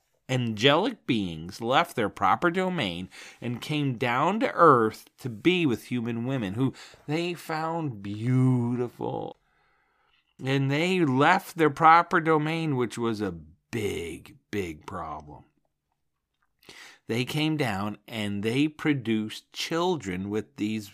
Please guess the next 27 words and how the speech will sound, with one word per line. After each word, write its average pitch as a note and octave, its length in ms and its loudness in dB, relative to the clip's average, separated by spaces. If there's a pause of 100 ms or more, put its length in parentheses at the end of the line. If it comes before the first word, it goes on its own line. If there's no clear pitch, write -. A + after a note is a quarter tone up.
(140)
human G2+ 480 -4
women. A3+ 360 -8 (800)
Now, C#3+ 200 4
according C#3+ 720 4
to - 180 -4 (160)
extra-biblical G2+ 800 2
sources, G2+ 580 -8
in C3+ 120 -2
other C#3+ 160 2
words, A2+ 180 -2
outside C3+ 640 2
of C#3+ 100 2
the G#2+ 120 -4
Bible, G#2 580 -2
these A2+ 300 -2 (360)
demonic, C3+ 720 4
evil, C#3+ 440 4
angelic B2 640 0
beings, A2 500 -2
they B2 160 0
get, C3 400 -2
they B2 220 4
again A#2+ 320 2
left B2 340 2
their D3+ 140 2
supernatural C3 800 0
domain G#2+ 640 -2